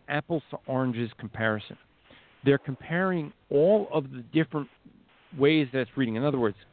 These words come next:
I could write, maybe my accident, one time I write what should be Lord Jesus Christ,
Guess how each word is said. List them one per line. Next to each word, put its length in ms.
I 160
could 320
write, 300
maybe 300
my 300
accident, 560
one 180
time 240
I 60
write 340
what 120
should 220
be 300
Lord 260
Jesus 420
Christ, 320